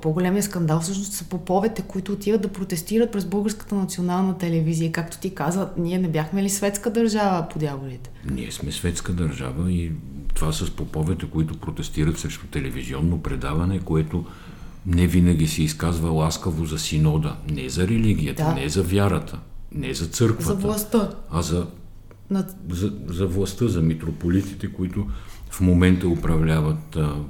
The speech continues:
Speaker 2: ако това се нарича управление, а, православното вероизповедание. И, нали, да отидат десет попа с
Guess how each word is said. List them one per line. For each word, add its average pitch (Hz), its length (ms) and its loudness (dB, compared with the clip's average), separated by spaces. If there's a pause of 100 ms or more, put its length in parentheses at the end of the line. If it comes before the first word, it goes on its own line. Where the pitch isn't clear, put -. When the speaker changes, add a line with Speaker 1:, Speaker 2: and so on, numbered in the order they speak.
(320)
Speaker 2:
ако 78 200 -10
това 71 200 -8
се 139 140 -6
нарича 69 360 -4
управление, 123 840 -6 (180)
а, 135 140 -6
православното 131 840 -8
вероизповедание. 120 880 -10 (300)
И, 76 120 -2
нали, 76 180 0
да 78 100 0
отидат 78 420 0
десет 78 380 -2
попа 78 280 -2
с 76 140 -6